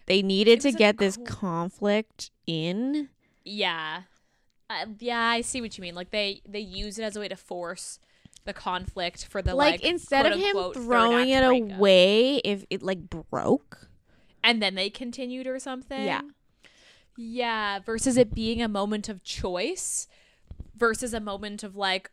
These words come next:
Speaker 2: "Oh, we fucked up." And, yeah, I, I agree. Like, I,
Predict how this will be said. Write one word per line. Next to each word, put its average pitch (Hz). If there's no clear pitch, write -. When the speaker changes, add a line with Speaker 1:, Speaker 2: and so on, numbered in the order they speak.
Speaker 2:
"Oh, 185
we 175
fucked -
up." 190
And, 185
yeah, 302
I, 339
I 294
agree. 196
Like, 226
I, -